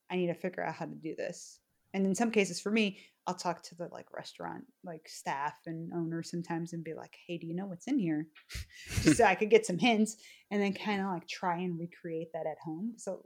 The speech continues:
a lot of that, my husband and I will be like, "Oh, remember that dish we had here? Oh, we should try figuring out how to make it at home." But a lot of food blogs will tell that story, kinda say, "I got this inspiration from here, and this is why."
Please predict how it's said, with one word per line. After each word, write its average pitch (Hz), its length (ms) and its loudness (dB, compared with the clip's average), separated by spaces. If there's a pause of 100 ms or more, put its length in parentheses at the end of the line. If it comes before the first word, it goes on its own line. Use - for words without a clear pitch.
(120)
a 190 80 -4
lot 190 180 4
of 185 60 6
that, 175 140 4
my 175 60 -4
husband 185 320 -4
and 165 100 0
I 165 60 -2
will 160 80 -8
be 175 120 -16
like, - 180 -20
"Oh, 214 120 -10
remember 240 260 0
that 269 200 0
dish 214 220 2
we 247 100 -4
had 196 180 -4
here? 247 340 0 (880)
Oh, 196 80 0
we 190 80 4
should 208 160 -2
try 190 140 0
figuring 175 340 -2
out 160 100 2
how 165 80 -4
to 160 60 -2
make 160 200 -4
it 156 80 -6
at 147 120 -10
home." 170 360 0 (380)
But 185 260 0 (640)
a 214 60 -4
lot 226 200 2
of 233 80 0
food 269 220 2
blogs 170 280 4
will 175 240 2 (120)
tell 226 200 2
that 180 200 4
story, 175 340 2
kinda 180 280 -2
say, - 220 -4
"I 190 80 -4
got 170 160 0
this - 180 -12
inspiration 170 560 -8
from 180 200 -6
here, 302 460 6
and 214 180 2
this 180 140 -4
is 175 180 -12
why." 175 280 2